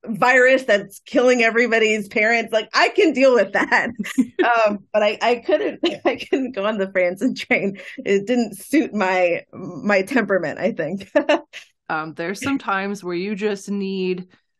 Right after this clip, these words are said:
Speaker 2: a little bit of, uh, of a fun confection.
Speaker 1: Yes.
Speaker 2: And I also, I will say too, that, uh, you know, so we're both moms.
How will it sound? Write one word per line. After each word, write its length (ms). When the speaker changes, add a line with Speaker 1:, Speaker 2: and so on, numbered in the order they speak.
Speaker 2:
a 60
little 320
bit 420
of, 520
uh, 400
of 320
a 120
fun 840
confection. 1040
Speaker 1:
Yes. 640
Speaker 2:
And 600
I 240
also, 560
I 160
will 180
say 280
too, 500
that, 440
uh, 220
you 100
know, 60
so 160
we're 80
both 280
moms. 600